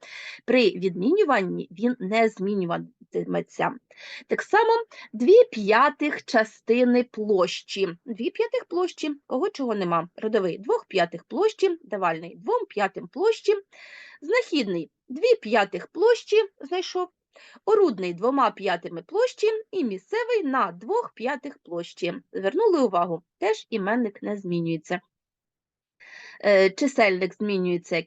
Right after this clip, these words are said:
кількісний, а знаменник як порядковий числівник. Ну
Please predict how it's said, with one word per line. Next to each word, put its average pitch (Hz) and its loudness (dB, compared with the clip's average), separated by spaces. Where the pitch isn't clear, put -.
кількісний, 466 4
а 226 4
знаменник 269 -6
як 226 0
порядковий 190 -4
числівник. 180 -10
Ну 523 2